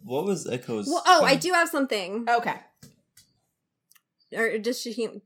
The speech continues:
Speaker 1: Sorry,
Speaker 2: She
Speaker 1: uh,
Speaker 2: had a
Speaker 1: what was
Speaker 2: question.
Speaker 1: Echo's effect?
Speaker 3: I think she
Speaker 2: She
Speaker 3: just feels real bad about killing a lot of people.
Speaker 2: So this was, like, so I cut down the characters, um, in terms of who had effects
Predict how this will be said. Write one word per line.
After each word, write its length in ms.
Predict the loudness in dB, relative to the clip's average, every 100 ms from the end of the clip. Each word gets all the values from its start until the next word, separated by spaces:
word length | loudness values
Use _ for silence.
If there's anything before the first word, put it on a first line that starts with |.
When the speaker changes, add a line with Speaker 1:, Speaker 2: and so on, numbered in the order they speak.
| _ _ -20 -18 -18 _ _ _
Speaker 1:
Sorry, 300 | -2 2 4
Speaker 2:
She 60 |
Speaker 1:
uh, 140 | 4 4
Speaker 2:
had 80 | 2
a 40 |
Speaker 1:
what 220 | 2 2
was 200 | 2 0
Speaker 2:
question. 180 | 0 -4
Speaker 1:
Echo's 560 | -4 -4 -6 -10 -16 -20 _ _ _ -14
effect? 520 | -12 -10 -12 -12 -20 -20 _ _ _ _ _ _ _ -12
Speaker 3:
I 60 |
think 200 | -8 -6
she 140 | -4 -4
Speaker 2:
She 100 | -2
Speaker 3:
just 180 | -2 -2
feels 260 | -2 -2 -2
real 340 | -6 0 2
bad 240 | 4 2 2
about 240 | -2 -2
killing 260 | -4 -2 -2
a 60 |
lot 280 | -4 -4 -6
of 60 | -6
people. 420 | -10 -10 -12 -14 _ _ _ _
Speaker 2:
So 600 | -10 -2 0 2 2 2 -2 -12 -6
this 200 | -4 -4
was, 160 | -4 -4
like, 160 | -4
so 260 | -2 -2 0
I 80 | -2
cut 360 | -2 -6 -4
down 220 | -4 -2 -2
the 60 |
characters, 760 | -2 -2 -2 -4 -4 -4 -6 -8
um, 360 | -4 -2 -2 -4
in 120 | -6
terms 300 | -4 -4 0
of 140 | -2 -2 -6
who 340 | -4 -2 -2 -2
had 380 | -4 -2 0 0
effects 380 | -4 -6 -8